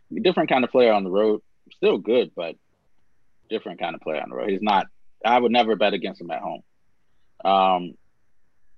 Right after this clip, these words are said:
so I have the Colts winning twenty to thirteen, coming down to the last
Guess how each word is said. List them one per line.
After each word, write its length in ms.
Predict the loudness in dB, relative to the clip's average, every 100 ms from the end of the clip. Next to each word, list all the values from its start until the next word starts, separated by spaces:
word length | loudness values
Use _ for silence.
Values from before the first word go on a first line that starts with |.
| _ _
so 600 | -14 -4 -2 0 -2 -4 0
I 140 | 2
have 240 | 4 0 0
the 140 | -10
Colts 360 | -4 -4 -4 -6
winning 300 | -6 -6 -6
twenty 340 | -2 0 0
to 100 | -2
thirteen, 640 | 0 -2 -2 -6 -4 -4
coming 240 | -2 -2 0
down 220 | -2 0
to 100 | -2
the 60 | 0
last 300 | 0 -2